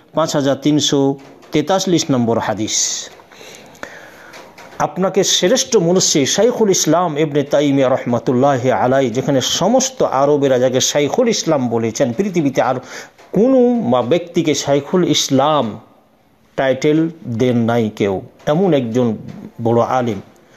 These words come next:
শাইখুল ইসলাম ইবনে তাইমিয়া রহমাতুল্লাহ আলাইকে সারা পৃথিবীর মানুষ চিনেন। তিনি বলতেছেন, দেখেন, "আহলুল হাদিস হুম আল ফিরকাতুন নাজিয়া",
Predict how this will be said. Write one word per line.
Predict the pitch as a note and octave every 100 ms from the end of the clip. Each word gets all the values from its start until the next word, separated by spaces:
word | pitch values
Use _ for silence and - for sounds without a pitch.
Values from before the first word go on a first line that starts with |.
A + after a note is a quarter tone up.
| - -
শাইখুল | - D3+ C#3+ D3+
ইসলাম | - D3+ C#3+
ইবনে | C#3+ F#3
তাইমিয়া | F#3 D#3+ -
রহমাতুল্লাহ | - C3+ C#3+ C3+ C#3
আলাইকে | B2+ A#2+ D#3+ F#3 E3+ C#3 A#2+ - -
সারা | - D#3+ C3+
পৃথিবীর | B2+ E3 E3 C#3 D3
মানুষ | B2+ A#2 -
চিনেন। | - B2+ A2
তিনি | G#2+ B3
বলতেছেন, | F#3 C#3 A#2 G#2 -
দেখেন, | G2+ - - - - - - - -
"আহলুল | D3+ D3+ E3+ F#3+ E3
হাদিস | B2+ C#3 B2+ F3+ D3+ - - - - - - - -
হুম | G3+ F#3+
আল | E3+ E3+ D#3
ফিরকাতুন | - F3+ G3+ F#3 - E3 F3 D#3
নাজিয়া", | C#3+ C#3 C3+ B2 A#2 B2 C#3 C#3